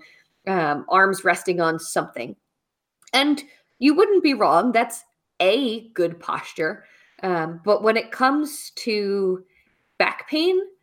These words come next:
and when it comes to general overall health, um, there is no one single best posture. Um, instead, your best posture, posture is your next posture. That is,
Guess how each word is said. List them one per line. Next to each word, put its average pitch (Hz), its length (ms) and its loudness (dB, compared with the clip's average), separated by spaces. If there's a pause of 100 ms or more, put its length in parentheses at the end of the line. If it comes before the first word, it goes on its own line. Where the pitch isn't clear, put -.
(280)
and 202 120 0
when 202 100 2
it - 120 -4
comes 220 420 -2
to 185 400 0
general 220 420 0
overall 185 440 2
health, 240 420 -2 (520)
um, 180 440 -2 (440)
there 214 320 2
is 240 400 -4
no 220 240 2
one 196 460 -2
single 180 400 -2
best 165 480 -6
posture. - 520 -12 (500)
Um, 175 240 -10
instead, 185 340 -2
your 185 100 2
best 220 280 -2
posture, 214 320 0 (100)
posture 180 360 -2
is 156 120 -4
your 160 80 -2
next 165 300 -4
posture. - 420 -10
That 165 200 0
is, 160 260 0